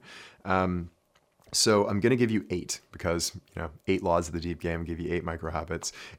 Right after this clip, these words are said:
And I would actually suggest that you can probably do all of these right away because they are micro habits. They don't, uh,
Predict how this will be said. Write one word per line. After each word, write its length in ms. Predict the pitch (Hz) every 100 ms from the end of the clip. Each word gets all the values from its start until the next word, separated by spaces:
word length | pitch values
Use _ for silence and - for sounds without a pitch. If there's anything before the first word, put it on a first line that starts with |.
| -
And 320 | 98 98 92
I 160 | 92 95
would 140 | 127
actually 500 | 107 104 - 110 101
suggest 540 | 92 92 90 107 135 -
that 120 | 87
you 140 | 92
can 240 | 120 139 123
probably 640 | - - 87 131 127 135
do 240 | 104 101 110
all 280 | 87 104
of 140 | 117 73
these 320 | 82 82 78 -
right 200 | 85 90
away 500 | 85 85 92 - - -
because 340 | 95 92 107
they 140 | 110 104
are 100 | 95
micro 440 | 80 87 87 90
habits. 380 | 85 92 85 -
They 140 | -
don't, 300 | 82 85 95 - - - - -
uh, 360 | 87 85 82